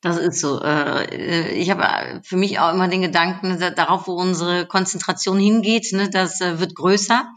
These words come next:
Und, äh, das positive Denken, glaube ich, kann da einem auch sehr bei, bei helfen, dass das, äh, Positive dann auch vielleicht vermehrt erscheint oder man zumindest mehr sieht.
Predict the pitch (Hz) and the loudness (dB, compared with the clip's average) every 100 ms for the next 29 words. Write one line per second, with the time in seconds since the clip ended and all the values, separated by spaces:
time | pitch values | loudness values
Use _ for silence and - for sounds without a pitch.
0 | - - - - - - - 180 190 196 | -20 -20 -16 -16 -16 -20 -8 0 2 2
1 | 190 180 175 180 220 202 196 202 185 180 | 0 0 -2 0 0 0 0 -4 0 2
2 | 190 202 185 170 175 - 185 180 - 170 | 2 0 2 0 0 -4 0 2 2 0
3 | 165 156 - 170 170 165 165 165 160 165 | 0 -2 -2 0 2 2 0 0 -2 0
4 | 160 165 170 170 156 - 165 165 - 160 | 0 2 -2 -4 -8 -8 -8 -6 -6 -8
5 | 156 185 170 170 - 160 175 165 - - | -4 -4 -4 -4 -6 -6 -6 -6 -8 -10
6 | - 170 180 180 170 175 175 - 165 - | -2 0 0 -2 -2 0 -2 -2 -2 2
7 | 196 277 254 214 202 202 196 196 202 190 | 0 0 2 2 2 2 -2 -2 -4 -2
8 | 185 185 185 190 - 156 139 - | 2 2 0 -6 -4 -4 -4 -6